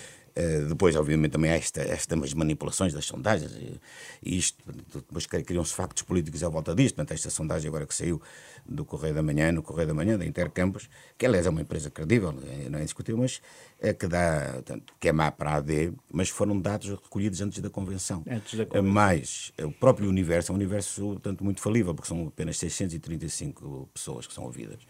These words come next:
Speaker 1: eh, por telefone, ainda por cima. Eh, e com, eh, ainda um nível de indecisos muito elevado, parece que trinta por cento. Ou seja, aquilo não é, é mais um facto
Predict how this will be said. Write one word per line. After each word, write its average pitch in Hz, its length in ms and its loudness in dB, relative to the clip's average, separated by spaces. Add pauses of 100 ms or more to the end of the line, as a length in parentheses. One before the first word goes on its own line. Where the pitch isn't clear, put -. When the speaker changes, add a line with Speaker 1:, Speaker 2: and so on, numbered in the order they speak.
(460)
Speaker 1:
eh, 76 260 4
por 98 220 0
telefone, 67 480 -4
ainda - 160 -8
por - 140 -18
cima. - 360 -8 (580)
Eh, 85 320 6
e 92 60 0
com, 98 680 6
eh, 92 640 4
ainda 90 240 4
um 90 120 2
nível 92 400 2
de 90 240 0
indecisos 95 460 0
muito 92 200 -2
elevado, 87 340 2
parece - 180 -12
que - 60 -20
trinta 82 300 -4
por - 100 -14
cento. - 320 -4 (160)
Ou - 60 -10
seja, 123 260 -2 (480)
aquilo 123 180 0
não 120 100 2
é, 113 220 -2
é 110 40 2
mais 120 180 8
um 117 60 6
facto 110 320 4